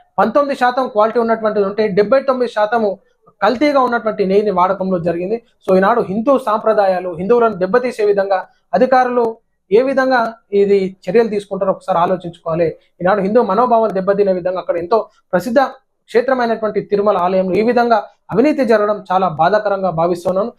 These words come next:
So, ఎవరైతే దీనికి పూనుకున్నారో వారి నోట్లో గౌరవ పెట్టి ఈ పంది కొవ్వు, ఆ చేపల నూనె, చేపల నూనె, ఇది ఉన్నటువంటి, ఆ, బర్రెల కొవ్వులతో తయారు చేసిన నెయ్యి గౌరవ పెట్టి నోట్లో వేయాలి.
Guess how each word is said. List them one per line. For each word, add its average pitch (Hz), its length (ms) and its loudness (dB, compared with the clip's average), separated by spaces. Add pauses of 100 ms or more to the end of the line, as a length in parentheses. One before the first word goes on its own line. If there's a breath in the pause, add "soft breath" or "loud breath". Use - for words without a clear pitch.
(280 soft breath)
So, 220 220 2 (520)
ఎవరైతే 269 360 4
దీనికి 247 280 -2
పూనుకున్నారో 262 580 2
వారి 214 260 0
నోట్లో 254 300 2
గౌరవ 208 300 2
పెట్టి 220 360 -4
ఈ - 20 -8
పంది 208 300 -2
కొవ్వు, 208 420 0 (400)
ఆ 175 40 -8
చేపల 214 360 0
నూనె, 214 220 -2
చేపల 190 380 -2
నూనె, 202 340 -2 (320)
ఇది 202 160 6
ఉన్నటువంటి, 196 720 -2 (240)
ఆ, 160 280 2
బర్రెల 175 320 0
కొవ్వులతో 240 480 0
తయారు 214 240 0
చేసిన 208 180 -4
నెయ్యి 190 340 0
గౌరవ 214 180 2
పెట్టి 226 220 -2
నోట్లో 190 280 0
వేయాలి. 151 340 -4